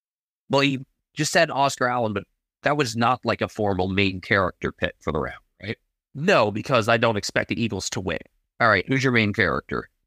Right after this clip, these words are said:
Speaker 2: My main character pick then will be, because I'm pulling for the Hawks to get the sweep, and because he's been quieter as of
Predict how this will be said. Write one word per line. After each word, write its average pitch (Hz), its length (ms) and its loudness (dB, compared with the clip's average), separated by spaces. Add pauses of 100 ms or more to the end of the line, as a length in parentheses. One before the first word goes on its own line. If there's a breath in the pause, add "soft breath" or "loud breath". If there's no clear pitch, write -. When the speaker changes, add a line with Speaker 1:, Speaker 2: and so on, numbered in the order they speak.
(100)
Speaker 2:
My 165 220 4
main 185 340 2
character 147 420 0
pick - 300 -2
then 120 480 0
will 117 420 0
be, 110 520 0 (280)
because 202 640 0
I'm 139 320 0
pulling 143 640 0 (240)
for 131 400 2 (280)
the 117 100 2
Hawks 117 500 0
to 104 340 -2 (400)
get 120 260 -2
the 143 80 -2
sweep, 110 640 -4 (520)
and 120 100 0
because 175 420 0
he's 175 200 0
been 139 240 0
quieter 120 520 2
as 113 220 0
of 104 80 -6